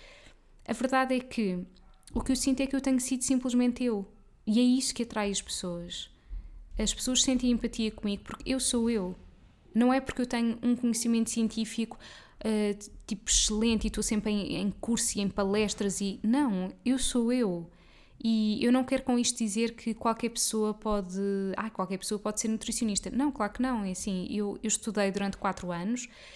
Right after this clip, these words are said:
eu fiz dois estágios, continuei a fazer, eh, pós-graduações, fiz um mestrado a seguir, entreguei a minha tese de mestrado e Deus <laughs> sabe o quanto me custou e acho que toda a gente que me esteja a ouvir e que já tenha feito uma tese de mestrado sabe que,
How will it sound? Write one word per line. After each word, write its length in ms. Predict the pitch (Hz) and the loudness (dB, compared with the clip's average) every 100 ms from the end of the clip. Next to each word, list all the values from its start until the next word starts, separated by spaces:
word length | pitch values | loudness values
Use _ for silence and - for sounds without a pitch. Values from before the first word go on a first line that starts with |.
| - | -6
eu 120 | 226 | -4
fiz 360 | 226 - 220 180 | -2 0 0 2
dois 200 | 196 247 | 2 2
estágios, 840 | - - 175 175 180 214 240 247 - - - | 2 0 0 -2 -2 -4 -4 -6 -12 -14 2
continuei 800 | 269 262 247 226 214 214 220 - | 4 6 4 4 4 2 2 -2
a 60 | |
fazer, 800 | 208 240 202 214 214 202 196 196 - - - | -2 -2 0 2 2 2 0 -2 -6 -18 -4
eh, 240 | 208 208 | 0 0
pós-graduações, 1000 | 208 220 202 202 220 226 233 - 190 196 | 2 2 2 2 2 2 0 0 0 0
fiz 260 | - 269 277 | 0 2 4
um 80 | 277 | 4
mestrado 520 | 247 233 - 214 196 | 4 2 -2 -2 -2
a 40 | |
seguir, 540 | 202 - 180 175 185 196 214 | -4 -4 -6 -4 -2 -2 0
entreguei 440 | 226 214 196 220 254 | 0 2 2 2 4
a 40 | |
minha 180 | 240 233 | 2 2
tese 240 | 233 220 | 0 -2
de 60 | 220 | 0
mestrado 480 | 208 - 190 196 196 | -2 0 0 0 0
e 80 | |
Deus 340 | 175 175 226 - | 0 2 2 0
<laughs> 0 | |
sabe 400 | - - 202 190 | -2 0 0 0
o 100 | 185 | -4
quanto 400 | - 208 202 - | -2 -2 0 -2
me 60 | |
custou 400 | 202 - - 185 | -2 -2 -2 -2
e 240 | 196 180 175 | 0 -2 -4
acho 160 | 175 | -4
que 60 | - | -4
toda 200 | 190 185 | -2 -2
a 40 | |
gente 240 | 180 185 190 | 0 -2 -4
que 80 | - | -4
me 60 | |
esteja 280 | 180 202 190 | -2 0 0
a 40 | |
ouvir 200 | 185 185 | 0 0
e 60 | 185 | -2
que 60 | 185 | -2
já 120 | 185 | -2
tenha 220 | 196 190 | -2 -2
feito 240 | 185 185 | -2 -4
uma 100 | 196 | -4
tese 240 | 185 190 180 | -2 -2 -2
de 60 | |
mestrado 440 | 190 180 - 180 175 | -2 -2 -4 -8 -6
sabe 280 | - 190 - | -4 -4 -6
que, 240 | - 202 | -4 -4